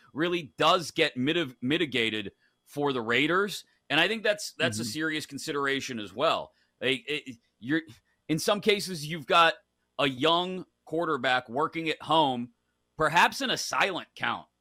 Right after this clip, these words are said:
Speaker 1: because th-, there's more fans of the opposition in the home stadium than there are your own, especially after the coach gets fired and everything goes down. I can't imagine there's Raider fans lined up down the strip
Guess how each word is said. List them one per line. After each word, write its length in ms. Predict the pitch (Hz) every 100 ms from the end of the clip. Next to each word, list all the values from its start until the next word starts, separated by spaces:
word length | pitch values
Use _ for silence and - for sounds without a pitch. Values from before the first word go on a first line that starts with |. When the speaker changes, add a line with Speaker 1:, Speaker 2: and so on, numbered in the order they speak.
| 104
Speaker 1:
because 720 | 131 127 147 139 135 117 - _ _ _ -
th-, 120 | 120 135
there's 300 | 151 151 123
more 300 | 135 170 185
fans 560 | - 175 170 165 143
of 140 | 156 139
the 140 | 147
opposition 880 | 156 165 147 135 160 - 127 113 107 _ _ -
in 140 | 147
the 100 | 139
home 260 | 139 131 131
stadium 680 | - 131 123 117 117 110 101 _ _
than 300 | 101 135 147
there 260 | 135 135 131
are 440 | 135 131 127 120 -
your 360 | 113 131 123 127
own, 300 | 139 107 95
especially 420 | - 151 143 143
after 220 | 123 98
the 80 | -
coach 340 | 156 165 -
gets 220 | 160 143
fired 520 | - 151 147 151 147 127
and 120 | 98
everything 380 | 143 151 120 135
goes 280 | 147 139 -
down. 380 | 131 131 131 117 _ _ _
I 80 | 160
can't 260 | 156 208 208
imagine 420 | 190 185 160 160
there's 200 | 151 120
Raider 340 | 143 151 147 123
fans 500 | 139 131 123 117 - _ _
lined 380 | 107 143 156 147
up 180 | 147 -
down 280 | 147 135 123
the 40 |
strip 440 | 110 - 202 190